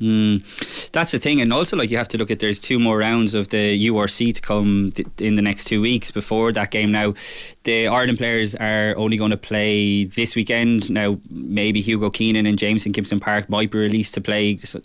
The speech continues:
for Leinster ne-, next week if they're not involved this weekend. So that'll be interesting to see. But you'd imagine there could definitely be casualties on the back of, uh, Munster and Leinster full-blooded derby at the Aviva Stadium. So Andy Farrell will certainly be hoping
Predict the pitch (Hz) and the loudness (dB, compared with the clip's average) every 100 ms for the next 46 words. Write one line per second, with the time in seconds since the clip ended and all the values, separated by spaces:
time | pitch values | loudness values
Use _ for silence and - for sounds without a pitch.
0 | 95 - 104 101 110 - 107 101 - - | -12 -4 -2 0 0 0 0 0 -4 -4
1 | 113 - 113 113 - 123 113 110 - 101 | -2 0 0 0 -2 -2 -2 -2 0 0
2 | 104 107 104 104 101 95 - - - - | 2 2 2 2 0 -4 -12 -16 -16 -6
3 | 127 123 123 120 113 107 110 117 117 113 | -4 -2 -2 0 0 0 0 0 2 0
4 | 104 107 101 98 101 - 127 120 110 101 | 0 -2 -4 -6 -4 0 0 2 0 -2
5 | - - 113 110 110 120 120 113 110 110 | -8 -8 -2 2 2 2 2 0 0 -4
6 | - 107 117 120 117 110 - 104 113 110 | -4 -4 0 0 2 0 0 -2 0 0
7 | 110 107 107 101 113 127 - 113 104 98 | 0 0 0 0 0 -2 -2 0 0 -2
8 | 101 104 110 113 110 104 104 110 - 104 | -2 0 2 2 0 0 0 0 0 -2
9 | - 110 104 107 101 104 107 110 104 98 | 0 0 0 0 0 0 0 0 -2 -2
10 | 110 104 98 - 107 110 107 104 104 104 | 0 0 -2 -2 0 0 0 0 0 0
11 | 110 107 107 101 117 131 113 107 104 107 | 0 0 0 0 -2 0 0 2 0 0
12 | 101 107 | 0 -2